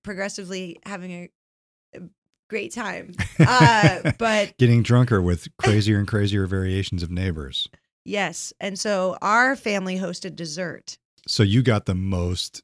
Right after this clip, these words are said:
Speaker 2: smashed version of the neighbors.
Speaker 1: Yes. And we have great video of Bill Ginn because he has an apron,
Speaker 2: <laughs>
Speaker 1: a special apron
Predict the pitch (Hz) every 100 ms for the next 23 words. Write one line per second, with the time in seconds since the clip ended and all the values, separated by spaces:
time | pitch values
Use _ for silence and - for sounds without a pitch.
0 | - - 98 85 78 76 - - 82 78
1 | 73 73 73 76 71 67 62 - - -
2 | _ 160 170 180 131 135 - - - -
3 | _ _ _ _ _ - 220 220 208 202
4 | 190 190 185 - - _ _ _ _ _
5 | _ - 196 202 190 190 170 185 180 -
6 | 180 180 160 156 151 160 160 165 233 202
7 | 175 165 160 175 156 151 156 - - _
8 | _ _ _ _ _ _ 208 196 190 170
9 | 180 170 185 214 214 160 151 147 147 170
10 | - - - - - - - - _ -
11 | - 127 - 247 254 269 - 208 202 165
12 | 160 156